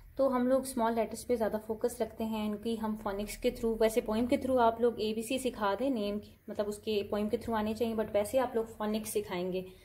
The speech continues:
ठीक है। फोनिक्स से आप लोग इसके सिखा लेंगे। और colorful इसलिए निकाली है क्योंकि बच्चों को, आपको पता है, colorful चीज़ें ज़्यादा attract करती हैं। अगर मैं black and white निकालती तो वो इससे इतना ज़्यादा attract ना होता। तो colorful निकालने का मकसद ही यही है कि बच्चों के लिए हमने इस चीज़ को attractive बनाना है।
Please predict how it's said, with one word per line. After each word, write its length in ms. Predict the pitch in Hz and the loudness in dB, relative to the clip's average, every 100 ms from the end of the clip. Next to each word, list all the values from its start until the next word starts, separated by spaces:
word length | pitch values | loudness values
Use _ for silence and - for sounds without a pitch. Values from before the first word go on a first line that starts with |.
| - - - - | -20 -20 -16 -10
ठीक 140 | 220 | -4
है। 100 | 226 | -4
फोनिक्स 340 | 220 214 214 | -2 -4 -4
से 60 | 240 | -2
आप 120 | 220 226 | -2 0
लोग 100 | 220 | -2
इसके 180 | - 226 | -2 -2
सिखा 360 | 226 220 196 | -2 -4 -4
लेंगे। 440 | 202 208 214 220 214 - - - - | -2 -2 0 0 -2 -14 -20 -20 -8
और 380 | - 220 214 214 | -2 2 4 2
colorful 500 | 214 233 262 269 269 | 4 6 6 4 0
इसलिए 220 | 269 269 | 0 0
निकाली 420 | 254 240 208 214 233 | 0 2 0 2 0
है 60 | |
क्योंकि 220 | 233 226 | 0 -2
बच्चों 300 | 226 214 247 | -2 -2 -2
को, 80 | 247 | 0
आपको 180 | 233 233 | 0 0
पता 220 | 220 220 | -2 -2
है, 60 | 220 | -2
colorful 300 | 220 214 233 | -2 0 -2
चीज़ें 280 | 226 214 208 | -2 -4 -4
ज़्यादा 240 | 196 214 | -2 -2
attract 360 | 220 214 202 - | -2 -2 -2 -2
करती 300 | 214 214 214 | -2 -2 -4
हैं। 120 | 202 | -2
अगर 200 | 196 220 | -2 0
मैं 140 | 208 | 0
black 200 | 202 190 | 0 -2
and 120 | 247 254 | 0 4
white 200 | 233 226 | 6 4
निकालती 420 | 220 220 196 214 | 2 0 -2 -2
तो 120 | 202 | -2
वो 120 | 196 | 0
इससे 300 | 220 - 269 - - - - | 0 -2 -8 -8 -18 -20 -10
इतना 220 | 220 220 220 | -6 -4 -2
ज़्यादा 240 | 208 214 | 0 0
attract 360 | 208 202 190 214 | 0 -2 -2 -4
ना 140 | 196 | -4
होता। 460 | 180 180 170 180 - - - _ - | -4 -6 -4 -6 -8 -20 -20 _ 0
तो 200 | 220 208 | 2 2
colorful 440 | 208 220 226 262 | 4 4 4 4
निकालने 380 | 247 226 208 196 | 2 2 0 0
का 100 | 214 | -2
मकसद 380 | 196 190 - 226 | -4 -4 -4 -2
ही 60 | 226 | 0
यही 240 | 214 208 | 0 0
है 140 | 214 | -2
कि 240 | 233 214 208 | -4 -4 -4
बच्चों 320 | 190 185 214 | -4 -4 -4
के 120 | 214 | -4
लिए 200 | 196 240 | -4 -4
हमने 260 | 262 196 202 | -4 -4 -6
इस 140 | 208 | -6
चीज़ 120 | 196 | -8
को 80 | - | -4
attractive 420 | 196 180 175 - | -4 -4 -6 -8
बनाना 360 | 180 185 165 | -6 -6 -6
है। 80 | 165 | -8